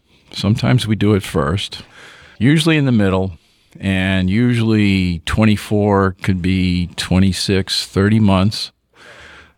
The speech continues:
to get things done. And again, the orthodontist sets the arches up,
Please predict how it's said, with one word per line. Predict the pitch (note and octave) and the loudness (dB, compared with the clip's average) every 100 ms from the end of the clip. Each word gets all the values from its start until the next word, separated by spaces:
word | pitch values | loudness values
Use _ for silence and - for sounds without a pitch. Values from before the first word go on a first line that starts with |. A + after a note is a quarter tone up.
| _ | _
to | - G2 F#2+ F#2 F#2 F2 - | -4 -2 0 0 -4 -8 -8
get | - F#2 | -4 -4
things | - G2 G2 | -2 -2 -2
done. | - F#2 F2 G2+ A2+ _ _ - - - - _ _ | -2 -2 0 -2 -6 _ _ -20 -20 -20 -20 _ _
And | - G#2 G2+ G2 F#2+ G2 G2 - _ - - | -4 0 0 0 0 0 -4 -10 _ -20 -10
again, | G#2 F#2 G2 E2+ | -6 -2 0 0
the | E2+ | 0
orthodontist | G2 - G2 G2 F#2 F#2+ - - - - - | 0 0 0 2 2 0 -4 -8 -20 -20 -12
sets | - - A#2 - - - - _ | -8 0 0 0 -8 -10 -16 _
the | G#2+ | -2
arches | F#2 G2 - G2+ F#2 | 0 -2 -4 -6 -4
up, | F2+ F2+ | -4 -4